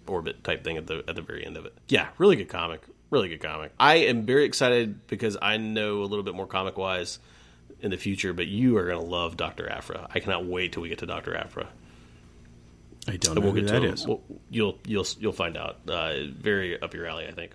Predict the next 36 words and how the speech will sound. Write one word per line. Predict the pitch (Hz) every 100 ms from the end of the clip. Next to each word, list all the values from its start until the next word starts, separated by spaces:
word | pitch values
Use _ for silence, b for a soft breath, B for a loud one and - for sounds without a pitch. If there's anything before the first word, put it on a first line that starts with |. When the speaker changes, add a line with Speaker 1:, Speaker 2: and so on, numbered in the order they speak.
| -
Speaker 2:
Since | 143 156 147
you |
brought | 147 160
me | 135
back | 131
to | 127
the | 117
beginning | 117 117 113
of |
the | 107
comic, | 131 120 107 b b b -
you, | 123 143 180 147
Speaker 1:
Yeah. | - -
Speaker 2:
you, | 147 156 147
you | 139 151 143 -
covered | - 240 135
this, | 117 113 -
but | - - 117 127 123
you |
moved | 131 123
on, | 143 120 107
as | 147 110 110 -
one | - 110 110
is | 101
wont | 107 95
to | 123
do. | 127
But | 113 120
I | 131
also | 151 226 226 190
do | 180 190
love | 185 214
the | 143
fact | 110 107 95 -
that | 107
the | - 110 110